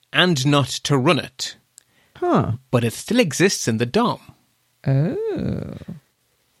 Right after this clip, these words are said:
Speaker 1: So what we do is we make a script tag, we give it a mime type that is not text slash JavaScript, and there's two schools of thought here, two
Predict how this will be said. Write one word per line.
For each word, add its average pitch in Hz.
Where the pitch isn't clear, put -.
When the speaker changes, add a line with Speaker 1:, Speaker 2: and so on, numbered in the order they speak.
Speaker 1:
So 147
what 139
we 269
do 143
is 139
we 131
make 143
a 269
script -
tag, 135
we 143
give 196
it 226
a 170
mime 170
type 131
that 131
is 123
not 143
text -
slash 127
JavaScript, -
and 139
there's 135
two 220
schools 175
of 135
thought 127
here, 113
two 143